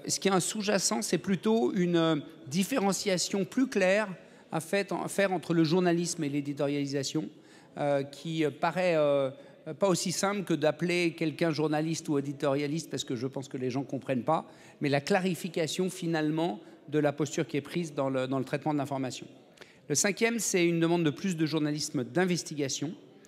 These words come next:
Euh, donc là, c'est à la fois sur les moyens, il y a beaucoup de choses sur les moyens de l'investigation, et puis ce qui concerne la protection des lanceurs d'alerte. Et puis vient un, un thème très important, c'est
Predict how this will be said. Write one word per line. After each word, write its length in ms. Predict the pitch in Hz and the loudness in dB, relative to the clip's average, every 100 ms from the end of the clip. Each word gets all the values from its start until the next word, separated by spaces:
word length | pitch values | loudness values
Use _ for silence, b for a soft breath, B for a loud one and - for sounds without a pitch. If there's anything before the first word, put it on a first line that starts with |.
| B B B 143 | B B B -2
Euh, 600 | 143 143 139 135 139 - | 2 4 4 2 0 -2
donc 220 | 143 123 | -4 -2
là, 240 | 160 165 160 | 0 2 0
c'est 280 | - 143 | 0 0
à 120 | 139 147 | 2 2
la 120 | 151 | 0
fois 380 | - 165 160 151 | 0 2 2 2
sur 180 | - | -2
les 120 | 131 135 | -2 2
moyens, 460 | 143 156 147 170 | 2 4 2 0
il 80 | 226 | -2
y 40 | 127 | -6
a 40 | |
beaucoup 180 | 139 147 | -6 -4
de 60 | |
choses 120 | 175 156 | -4 -4
sur 80 | |
les 80 | 127 | -2
moyens 360 | 123 151 180 160 | 0 2 2 0
de 60 | |
l'investigation, 720 | 143 131 131 - 143 - 170 208 B B B | -2 -6 -10 -8 -6 -4 -6 -6 B B B
et 100 | 151 | -6
puis 380 | 135 175 180 185 | -4 -4 -2 -2
ce 140 | - | -2
qui 180 | 160 160 | -4 -6
concerne 280 | 156 147 170 | -6 -4 -2
la 80 | 151 | -2
protection 480 | - 160 139 - 165 | -2 -4 -2 -4 -4
des 120 | 143 | -4
lanceurs 340 | 139 - 143 | -4 -4 -4
d'alerte. 440 | 135 123 - - - - - B B B B - | -4 -6 -10 -18 -20 -20 -20 B B B B -4
Et 100 | 165 | -4
puis 480 | 165 214 302 302 - | 0 4 4 4 0
vient 560 | - 131 147 170 190 - | -6 -2 2 4 2 -2
un, 180 | 160 156 - | -2 -2 -2
un 160 | 147 139 | -6 -2
thème 260 | 160 143 | -2 -2
très 240 | 143 214 175 | -2 -4 -4
important, 640 | 139 143 - 131 156 - | -4 -8 -8 -8 -8 -8
c'est 400 | - 156 151 | -6 -2 -2